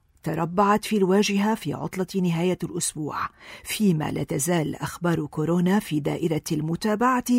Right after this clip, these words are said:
والترقب، لا سيما مع ارتفاع أعداد الإصابات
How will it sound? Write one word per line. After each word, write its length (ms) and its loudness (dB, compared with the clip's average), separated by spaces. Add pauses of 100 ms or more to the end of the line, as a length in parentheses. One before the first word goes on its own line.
(280)
والترقب، 920 2 (300)
لا 260 4
سيما 460 2
مع 240 -2
ارتفاع 580 -2
أعداد 400 0
الإصابات 760 0